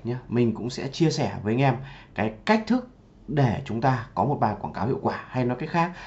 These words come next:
là có một bài quảng cáo ra được đơn và có lợi nhuận. Còn lợi nhuận nhiều hay lợi nhuận ít, nó còn phụ thuộc vào sản phẩm, dịch vụ và cách bán hàng của bạn nữa.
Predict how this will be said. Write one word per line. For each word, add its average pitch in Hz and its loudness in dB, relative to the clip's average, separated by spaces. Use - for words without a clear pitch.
là 95 4
có 110 6
một 160 0
bài 101 4
quảng 62 -6
cáo 95 2
ra 107 2
được 110 2
đơn 127 6
và 82 0
có - 0
lợi 107 2
nhuận. 113 6
Còn 117 4
lợi 143 6
nhuận 135 4
nhiều 135 8
hay 131 -2
lợi 117 4
nhuận - -2
ít, 208 4
nó 107 2
còn 107 4
phụ - 2
thuộc 120 0
vào - -8
sản 95 -4
phẩm, 73 -4
dịch 104 0
vụ 135 0
và 85 0
cách 185 0
bán 107 -2
hàng 104 0
của - -10
bạn - 0
nữa. 151 2